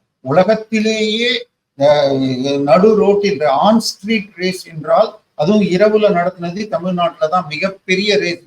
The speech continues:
பெத்த ரேஸ், பெத் ரேஸ் அப்படின்லாம் சொல்றாங்க. இந்த பெத்துக்கு வேறொரு அர்த்தம் இருக்குன்றாங்க, நமக்கு தெரியல. ஆனால் இந்த ரேஸை நடத்துறதுக்கு முன்னாடி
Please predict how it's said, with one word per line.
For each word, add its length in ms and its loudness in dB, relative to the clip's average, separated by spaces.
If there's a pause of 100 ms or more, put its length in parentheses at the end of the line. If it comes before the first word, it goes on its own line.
பெத்த 360 -4
ரேஸ், 280 -4 (280)
பெத் 300 4
ரேஸ் 380 4
அப்படின்லாம் 460 -4
சொல்றாங்க. 440 -4 (380)
இந்த 180 -4
பெத்துக்கு 440 -2
வேறொரு 380 0
அர்த்தம் 360 0
இருக்குன்றாங்க, 540 -6
நமக்கு 380 -8
தெரியல. 340 -4 (400)
ஆனால் 520 2 (460)
இந்த 320 4
ரேஸை 440 2
நடத்துறதுக்கு 680 0
முன்னாடி 400 2